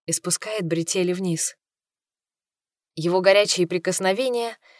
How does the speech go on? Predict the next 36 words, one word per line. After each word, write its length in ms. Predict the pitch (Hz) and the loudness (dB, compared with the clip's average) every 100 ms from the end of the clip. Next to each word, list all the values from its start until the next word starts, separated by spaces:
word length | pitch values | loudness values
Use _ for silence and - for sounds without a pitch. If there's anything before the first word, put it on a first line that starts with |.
| _ - | _ -4
посылают 500 | 185 208 220 233 - | 0 2 4 4 2
по 100 | 190 | -2
моему 300 | 202 202 214 | -2 -2 -4
телу 360 | - 285 214 | 2 2 2
волны 380 | 190 220 220 233 | 2 0 2 0
жара, 380 | 233 196 160 151 _ _ _ _ _ _ - | 2 2 0 -8 _ _ _ _ _ _ -6
и 60 | |
я 200 | 226 220 | -2 -2
тихо 420 | - - 254 - | 0 0 0 -2
выдыхаю 560 | 214 214 202 - 214 208 | -2 -2 -4 -2 -2 -2
через 380 | - 196 196 185 | -4 -4 -4 -4
рот. 360 | 175 160 - _ _ _ | -4 -6 -12 _ _ _
Как 260 | - 254 240 | 0 0 0
глупо! 840 | 208 190 233 233 226 190 165 160 _ _ _ _ _ _ _ _ _ _ _ _ _ - | -2 4 4 4 0 2 -2 -2 _ _ _ _ _ _ _ _ _ _ _ _ _ 4
Он 180 | 220 | 4
говорит, 360 | 220 214 247 277 | 6 6 6 4
что 180 | - 208 | 0 2
не 100 | 220 | 2
хочет 340 | - 320 247 | 6 4 4
быть 220 | 190 233 | 0 0
в 80 | 190 | 2
роли 220 | 208 254 | 4 4
моего 340 | 196 190 202 233 | 4 2 4 4
хозяина, 640 | 208 208 240 240 190 160 _ _ _ _ _ _ _ - | 4 4 4 4 0 -6 _ _ _ _ _ _ _ -8
а 100 | 190 | -4
я 180 | 180 180 | -2 0
только 340 | 170 165 170 | 0 0 0
и 80 | 170 | 2
мечтаю 600 | 175 - - 175 156 151 | 2 0 2 2 2 0
о 80 | 156 | 0
том, 260 | 190 196 - _ _ _ | 0 -2 -14 _ _ _
чтобы 360 | - - 208 196 | -4 0 2 2
постоянно 720 | 208 - - 190 196 190 165 | -2 2 4 4 2 2 0
находиться 640 | 156 - 170 180 175 - | 0 0 0 0 -2 -4
подле 340 | 147 160 160 160 | 0 0 2 2
него. 380 | 175 165 147 | 0 -2 -8